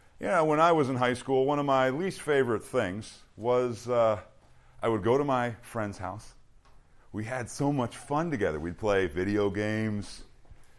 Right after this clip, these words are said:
We'd go out and shoot hoops. And I beat him when I wanted to. And, and we were good friends. He'd come over to my house, I'd go over to his house.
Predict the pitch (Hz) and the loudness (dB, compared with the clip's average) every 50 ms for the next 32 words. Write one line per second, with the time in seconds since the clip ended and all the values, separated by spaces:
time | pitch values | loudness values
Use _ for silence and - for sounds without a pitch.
0 | - - - - - - - _ - 82 87 87 87 85 76 65 104 107 110 110 | -20 -20 -20 -20 -20 -20 -20 _ -8 -6 -4 -2 -2 -4 -2 0 2 4 6 8
1 | 107 110 107 98 104 101 - - - 123 123 131 127 - - 110 120 123 123 127 | 8 8 6 6 2 -6 -6 -2 0 2 2 2 0 -2 2 4 6 6 8 6
2 | 123 120 117 - - - - - - - - - - - - - - - - - | 6 4 2 -6 -12 -12 -12 -14 -14 -16 -20 -20 -20 -20 -20 -20 -20 -20 -20 -20
3 | - - 85 87 85 78 71 98 104 107 107 107 104 104 98 95 - - _ - | -16 -10 -8 -8 -8 -6 -6 -4 -4 -2 -2 -4 -4 -6 -10 -12 -18 -20 _ -8
4 | 120 120 107 87 78 78 80 82 85 80 - - 90 87 92 90 - - - - | -4 -4 -2 -2 -2 -4 -4 -4 -6 -10 -12 -12 -12 -12 -12 -14 -16 -20 -20 -20
5 | - - - - - - - - - - - - 392 - - - - - - - | -20 -20 -20 -20 -20 -20 -20 -20 -20 -20 -20 -20 -20 -20 -20 -20 -20 -20 -20 -20
6 | - - - _ _ - - - _ - - - - - - - - - - - | -20 -20 -20 _ _ -20 -20 -20 _ -20 -20 -20 -20 -20 -20 -16 -10 -8 -8 -6
7 | - - - - 131 143 147 147 147 143 143 143 139 135 143 147 147 156 170 180 | -6 -6 -6 -4 -2 -2 -2 -2 -2 -4 -6 -6 -6 -6 -4 -2 0 0 2 2
8 | 180 180 160 127 151 175 170 123 - 170 185 190 175 135 104 117 104 143 143 143 | 2 0 0 2 0 0 0 -2 0 2 2 2 2 0 -4 -4 -2 0 2 2
9 | 143 139 135 139 143 143 147 151 151 147 147 143 127 147 151 151 156 151 143 139 | 2 0 2 2 4 4 6 6 4 4 2 0 4 6 6 6 6 4 2 2
10 | 156 170 165 170 175 180 180 170 - - - | 2 2 4 4 6 6 6 4 2 -6 -16